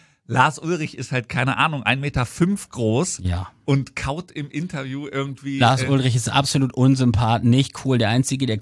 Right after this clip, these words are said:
Speaker 2: cool mit dem Zahnstocher war, war Lucky Luke. Damals, als sie keine Zigaretten mehr
Speaker 1: <laughs>
Speaker 2: reinzeichnen durften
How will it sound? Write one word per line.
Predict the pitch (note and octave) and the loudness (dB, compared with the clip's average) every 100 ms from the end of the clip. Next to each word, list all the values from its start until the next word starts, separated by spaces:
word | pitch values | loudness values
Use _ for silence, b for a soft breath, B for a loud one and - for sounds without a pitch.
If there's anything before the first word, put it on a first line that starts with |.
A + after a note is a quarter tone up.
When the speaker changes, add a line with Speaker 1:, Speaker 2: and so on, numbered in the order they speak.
| - | 2
Speaker 2:
cool | B2+ | 2
mit | G2+ | 2
dem | G2+ | 2
Zahnstocher | A#2 A2+ - A2+ G#2+ | 2 0 0 0 0
war, | G2+ | 2
war | F#2+ | 2
Lucky | F#2+ G#2 F#2+ | 2 0 -2
Luke. | E2+ G2 - - _ _ | 0 0 -2 -16 _ _
Damals, | F#2 G2+ G#2 G2+ | 4 6 6 4
als | A2 G2+ | 0 0
sie | G2+ | 0
keine | A2+ A2 | 2 2
Zigaretten | G#2 F#2 G2 G2 G#2+ A#2+ | 2 0 2 4 6 6
mehr | A2 G2+ | 6 4
Speaker 1:
<laughs> | |
Speaker 2:
reinzeichnen | G#2+ - G#2 G#2+ G2+ | 2 2 0 2 2
durften | G2 G#2 - | 2 0 -2